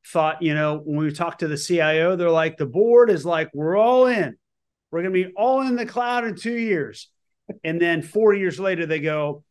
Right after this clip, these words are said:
"Well, we've got fifteen percent of our environment in there, and it's five times more expensive than we thought. And they're gonna charge us all these egress fees to come out of there." So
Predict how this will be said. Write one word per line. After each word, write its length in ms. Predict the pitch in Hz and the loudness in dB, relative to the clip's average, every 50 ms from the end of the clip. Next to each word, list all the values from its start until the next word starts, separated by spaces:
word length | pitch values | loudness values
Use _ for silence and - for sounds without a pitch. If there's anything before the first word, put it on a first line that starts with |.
| _ _ _ _ _ | _ _ _ _ _
"Well, 140 | 151 165 175 | -8 -6 -6
we've 140 | 170 151 | -6 -4
got 140 | 160 175 160 | -4 -6 -6
fifteen 480 | - - - 214 214 220 233 233 202 - | -6 0 0 0 0 0 -2 -4 -4 -4
percent 320 | - 185 185 - 190 175 | -6 -8 -2 0 2 2
of 80 | 165 165 | 4 4
our 160 | 165 165 170 | 2 2 2
environment 680 | 160 151 165 170 170 165 160 156 - 156 160 165 160 | 2 2 0 0 0 0 -2 -6 -8 -10 -10 -6 -6
in 140 | 165 160 151 | -6 -6 -4
there, 320 | 139 131 127 127 127 123 123 _ _ _ _ _ - | -4 -6 -6 -6 -8 -10 -14 _ _ _ _ _ -10
and 500 | 151 151 151 151 151 156 151 151 151 156 | -6 -2 -2 0 0 -2 -2 -4 -4 -2
it's 260 | 156 151 143 151 - | -2 -2 -2 -4 -8
five 320 | - - 185 180 190 202 190 | -8 -4 -2 0 0 -2 -2
times 300 | - 180 185 170 - 147 | 0 2 2 2 2 0
more 160 | 175 175 170 | -2 -2 -2
expensive 520 | 156 - - - 180 165 156 - 165 143 | -4 -6 -6 -4 -4 -4 -4 -4 -8 -6
than 100 | 143 160 151 | -6 -4 -4
we 100 | 156 139 | -4 -6
thought. 440 | 143 - 180 151 135 120 123 123 - _ _ _ _ _ _ | -4 0 0 0 0 -2 -6 -10 -14 _ _ _ _ _ _
And 200 | 151 151 151 151 | -4 -4 -2 -2
they're 120 | 151 160 156 | -2 -2 -2
gonna 160 | 156 151 147 | -2 -4 -6
charge 340 | 147 - 190 202 202 170 160 | -4 -4 -2 -2 -2 -4 -6
us 80 | 151 | -10
all 240 | - - 165 185 185 | -10 -4 -2 -2 0
these 220 | 175 170 156 143 165 | 0 -2 -2 -2 -6
egress 440 | 208 202 190 151 185 175 156 - | -8 -8 -4 -2 -2 -2 -2 -4
fees 260 | - - 180 165 147 - | -4 -4 -4 -4 -4 -6
to 100 | 170 - | -8 -6
come 200 | - 160 156 156 | -4 -4 -2 -2
out 200 | 147 147 147 139 | -2 -2 -4 -4
of 60 | 127 | -6
there." 180 | 123 113 117 | -8 -12 -10
So 360 | - - 139 - 160 156 147 | -6 -2 4 4 4 4 2